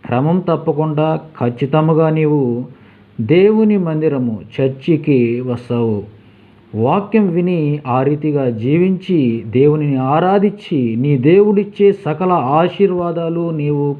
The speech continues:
పొందుకుంటావు. దేవుని వాక్యం సెలవిస్తూ ఉంది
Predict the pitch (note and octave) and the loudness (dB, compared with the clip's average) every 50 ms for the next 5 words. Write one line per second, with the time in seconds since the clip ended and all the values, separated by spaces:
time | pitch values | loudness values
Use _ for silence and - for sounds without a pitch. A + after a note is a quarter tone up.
0 | C#3 C3+ C3 C3 B2+ B2 - B2 A#2+ A#2+ B2 A#2+ A#2+ A#2 A2+ G#2+ G2+ G#2 - - | -6 -6 -4 -4 -4 -4 -4 -4 -4 -2 -2 -2 -2 -2 -2 -4 -6 -8 -14 -20
1 | - - _ _ _ _ _ _ _ _ - _ _ _ _ - - - - B2+ | -20 -20 _ _ _ _ _ _ _ _ -20 _ _ _ _ -20 -20 -14 -4 0
2 | D#3+ G3 G#3+ A3 G#3+ G#3 G3 D#3+ D3 D#3 F3 E3+ - - F3+ E3+ E3 D3 - D3 | 2 2 4 4 2 2 0 0 0 -2 -2 -2 -4 -8 -8 -10 -8 -6 -4 0
3 | D3 D3 D3 C3+ C#3 - - C#3 C3+ C3+ C3+ C3+ C3 C3 B2 A2+ A2 A2 A2+ | 2 2 2 0 0 0 0 0 2 2 2 2 2 2 2 2 0 -4 -6